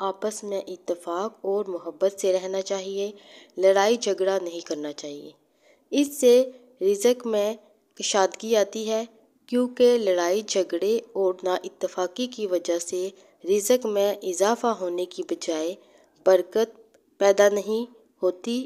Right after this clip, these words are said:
इसकी बजाय कमी आना शुरू हो जाती है। और यही गुजारिश है कि प्यार और मोहब्बत और इत्तेफाक से रहे ताकि घर में खुशहाली हो। तो अमल ये है कि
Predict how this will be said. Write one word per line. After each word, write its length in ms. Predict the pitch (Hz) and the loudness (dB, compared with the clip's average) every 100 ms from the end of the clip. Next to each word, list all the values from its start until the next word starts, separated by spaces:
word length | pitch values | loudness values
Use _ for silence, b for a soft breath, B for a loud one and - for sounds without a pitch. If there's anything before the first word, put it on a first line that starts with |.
| - | -6
इसकी 340 | 214 - 208 196 | -10 -8 -8 0
बजाय 480 | 185 180 175 190 233 | 0 4 2 2 -2
कमी 360 | - 196 220 233 | 0 2 2 -2
आना 300 | 185 180 190 | -2 -2 -4
शुरू 300 | 202 - 156 156 | -4 -4 -4 -4
हो 140 | 151 | -6
जाती 360 | 143 147 - 151 156 | -6 -10 -10 -20 -20
है। 80 | - _ b b b - | -20 _ b b b 2
और 100 | 226 | 2
यही 280 | 202 233 277 | 4 4 4
गुजारिश 580 | 247 226 208 233 247 233 | 2 2 4 4 0 -2
है 180 | 220 233 _ _ | -4 -4 _ _
कि 100 | 196 | -4
प्यार 320 | 196 196 190 | 2 2 4
और 80 | 202 | 2
मोहब्बत 640 | 196 190 170 - 208 208 - | 0 -2 -6 -2 -4 -4 0
और 240 | 185 208 - | 0 0 -4
इत्तेफाक 560 | 190 175 - 151 147 | -6 -6 -2 -4 -4
से 160 | - 147 | -8 -8
रहे 260 | 143 139 143 b b b b | -8 -16 -20 b b b b
ताकि 340 | 208 208 208 226 | 2 2 4 4
घर 240 | 208 220 | 6 4
में 200 | 226 226 | 4 -2
खुशहाली 560 | 208 185 - 160 147 151 | -2 -4 -4 -4 -6 -8
हो। 180 | 147 151 _ _ b b b | -12 -20 _ _ b b b
तो 60 | - | 0
अमल 360 | 214 269 277 247 | 2 4 4 4
ये 140 | 240 254 | 4 4
है 260 | 247 254 254 B | 2 -4 -6 B
कि 80 | B | B